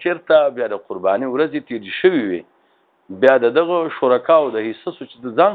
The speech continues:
سره شریکان کړي دي، د هرې حصې په مقابل کې به د هغې حصې قیمت مسکینانو له ورکوي. خو هغه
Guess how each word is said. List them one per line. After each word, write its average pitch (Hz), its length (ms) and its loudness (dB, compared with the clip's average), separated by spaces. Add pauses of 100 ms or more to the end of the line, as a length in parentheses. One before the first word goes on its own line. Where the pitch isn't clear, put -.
سره 147 200 -8
شریکان 101 400 -6 (120)
کړي 147 260 -4
دي، 101 100 -10 (600)
د - 20 6 (140)
هرې 175 320 2
حصې 127 320 -10
په 101 140 -20
مقابل 95 540 -2
کې - 160 -8
به 131 100 4 (380)
د 95 40 -2 (360)
هغې 120 320 -2
حصې 110 300 -12 (180)
قیمت 98 280 -6 (680)
مسکینانو 107 680 0
له - 80 -14
ورکوي. 85 340 -12 (680)
خو 117 120 0
هغه 156 360 4